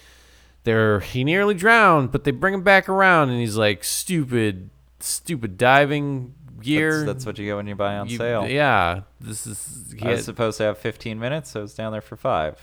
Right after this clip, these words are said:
Speaker 1: Yeah. Fucking bullshit, man. And
Speaker 2: Yeah.
Speaker 1: he, he had, like, a diving belt on as
Speaker 2: Thanks,
Speaker 1: well.
Speaker 2: Obama.
Speaker 1: But, uh, w-, after he wakes up, he starts complaining about a real searing pain in his chest. And so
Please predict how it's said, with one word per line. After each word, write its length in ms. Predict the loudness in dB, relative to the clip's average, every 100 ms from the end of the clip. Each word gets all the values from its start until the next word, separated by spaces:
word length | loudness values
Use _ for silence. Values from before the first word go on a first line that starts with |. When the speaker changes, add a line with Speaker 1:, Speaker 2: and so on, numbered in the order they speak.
| -16
Speaker 1:
Yeah. 380 | -2 2 2 0 -8 _ -20 _ -12
Fucking 480 | -4 -2 -4 -10 -6
bullshit, 520 | -6 -4 -4 -4 -4
man. 380 | -4 -4 -6 -10 -14
And 140 | -10
Speaker 2:
Yeah. 60 | -8
Speaker 1:
he, 140 | -8 -6
he 60 |
had, 140 | -6 -4
like, 100 | -6
a 60 |
diving 400 | -2 0 0 -2
belt 280 | -4 -4 -4
on 220 | -6 -8
as 100 | -10
Speaker 2:
Thanks, 40 | -6
Speaker 1:
well. 260 | -4 -4 -6
Speaker 2:
Obama. 360 | -8 -10 -10 -14 _ -20 _ _ _ _ _ 0
Speaker 1:
But, 440 | 6 6 6 2
uh, 340 | 4 6 6 2 -4
w-, 260 | -2 -2 2
after 320 | 2 2 0
he 60 |
wakes 340 | 2 2 0 4
up, 280 | 6 6 4
he 160 | -6
starts 280 | -2 -2 -2
complaining 520 | -6 -6 -4 -2 -2
about 340 | 0 2 2 0
a 140 | -6
real 300 | -8 -6 -6
searing 460 | -4 -6 -4 -4 -4
pain 280 | -8 -6 -6
in 120 | -6
his 140 | -10 -10
chest. 760 | -8 0 2 4 0 -6 -14 _ _ _ _ _ -12
And 180 | -12
so 680 | -8 -2 2 2 0 -2 -6